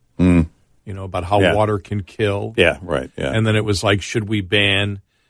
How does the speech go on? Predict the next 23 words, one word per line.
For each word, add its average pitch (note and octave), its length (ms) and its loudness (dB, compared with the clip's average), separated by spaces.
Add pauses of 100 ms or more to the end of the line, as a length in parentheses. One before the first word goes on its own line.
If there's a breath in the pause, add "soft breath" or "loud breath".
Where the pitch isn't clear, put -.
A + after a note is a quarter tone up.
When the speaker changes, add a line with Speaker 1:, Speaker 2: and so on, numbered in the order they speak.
(200)
Speaker 2:
Uh, F#2+ 260 -2
and A2 140 -2
I G#2+ 80 2
think A2 180 -2
they, G#2+ 120 2
you G#2 500 -2
know, F#2 100 -2
it F#2+ 40 -8
was F#2 160 -10
di-, G#2 540 0 (140)
dihydrogen G2 680 -2
oxide. F2+ 540 -4
Speaker 1:
Mm-hmm. D#2+ 340 2 (1200)
Speaker 2:
And G#2 680 -2
it B2+ 160 -4
was G#2+ 220 -4
like G#2 380 0
the G#2 100 -6
vast G#2 300 0
majority G#2 300 -4
of E2+ 80 -6
people G2 420 0
that, F2+ 260 2